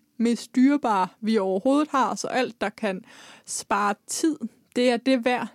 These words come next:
ligegyldigt hvad det ellers koster på andre parametre.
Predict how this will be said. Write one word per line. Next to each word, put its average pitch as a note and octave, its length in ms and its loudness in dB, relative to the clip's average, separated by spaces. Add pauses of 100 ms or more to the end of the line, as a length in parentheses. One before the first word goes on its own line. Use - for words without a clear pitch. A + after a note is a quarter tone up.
ligegyldigt A#3 560 4
hvad G#3 300 0
det A3 300 0
ellers B3+ 380 -2
koster G#3+ 420 -4
på G3+ 160 -6
andre G#3 360 -4
parametre. F#3+ 540 -6